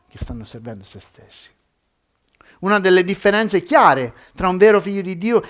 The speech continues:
e un falso è la motivazione per cui fa le cose. Il falso vive a scopo di lucro, vive per ar-, arricchirsi. Il, il falso, eh, vive per soddisfare, come dice qua, un ventre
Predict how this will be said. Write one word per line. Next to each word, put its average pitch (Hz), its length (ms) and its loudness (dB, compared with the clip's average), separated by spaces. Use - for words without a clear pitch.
e 180 80 -6
un 180 80 -2
falso 320 380 -4
è 208 40 -2
la 180 100 2
motivazione 190 600 -8
per 160 160 -12
cui 151 120 -12
fa 135 120 -12
le 113 120 -10
cose. - 300 -20
Il 156 80 -4
falso 311 720 -2
vive 208 280 -2
a 190 60 4
scopo 190 340 -2
di 180 140 0
lucro, 117 460 -10
vive 185 240 -2
per 175 160 -2
ar-, 151 240 0
arricchirsi. - 800 -10
Il, 147 360 -16
il 151 120 -12
falso, 254 640 -2
eh, 165 540 -2
vive 302 440 4
per 233 200 4
soddisfare, 247 800 2
come 220 140 -4
dice 214 280 -6
qua, 311 440 0
un 196 220 0
ventre 302 760 -4